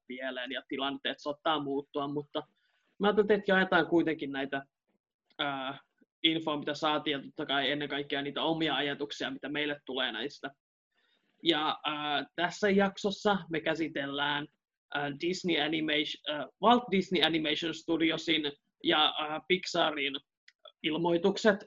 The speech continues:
<clears throat> Ää, ja, elikkä, ja Disney Animationhan on totta kai se, ää, Disneyn, ää, sanoisinko,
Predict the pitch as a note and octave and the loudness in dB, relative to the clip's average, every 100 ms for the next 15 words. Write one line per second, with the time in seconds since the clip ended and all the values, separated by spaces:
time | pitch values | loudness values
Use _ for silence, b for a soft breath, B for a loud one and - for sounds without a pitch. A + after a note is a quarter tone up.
0 | - D#4 C4 B3 G3+ D3 - _ _ _ | 10 12 12 12 12 8 -2 _ _ _
1 | _ _ _ _ _ _ b b b b | _ _ _ _ _ _ b b b b
2 | _ - D#3+ D#3+ D#3 D3+ - D#3 D3+ D3 | _ 2 4 6 4 2 0 2 2 0
3 | C3+ - _ _ _ _ - D#3 D3 D3 | -2 -6 _ _ _ _ 0 0 0 0
4 | D3+ D3 C#3 _ _ E3 E3+ F3+ F3+ E3 | 0 2 -2 _ _ 4 6 6 6 6
5 | E3 D#3+ D#3+ D3+ D#3 D3+ D3 D3+ D3 D#3 | 6 6 4 4 0 0 0 0 0 -2
6 | E3 C#3+ C#3+ D3 D3+ E3+ - _ _ _ | -2 2 4 4 0 -2 -6 _ _ _
7 | _ _ _ _ - C#3+ C#3 C3+ C#3 C#3 | _ _ _ _ -8 -2 0 0 -2 0
8 | D#3 D3 D#3+ C#3+ C#3 - C#3 C#3 C#3 C#3 | 0 2 0 0 0 2 2 4 2 -2
9 | - _ _ _ - C3+ D3 D3+ C#3 D#3 | -8 _ _ _ -8 0 2 2 2 4
10 | D3 - | 2 0